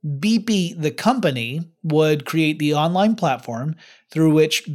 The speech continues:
buyers and sellers could find one another. The company promised a sell price of a certain value for every car.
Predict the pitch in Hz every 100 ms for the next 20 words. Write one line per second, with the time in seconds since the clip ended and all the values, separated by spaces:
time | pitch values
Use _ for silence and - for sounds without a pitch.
0 | 123 135 143 147 151 139 - 139 139 -
1 | 220 165 135 143 - 151 139 - 254 233
2 | 151 123 110 104 101 101 - _ _ _
3 | _ - 156 156 151 196 202 190 180 160
4 | 170 156 160 170 - - 143 143 127 -
5 | 254 254 - 123 127 - 147 - 196 180
6 | 156 147 143 135 139 135 143 - 143 139
7 | 139 131 _ - - 147 113 85 76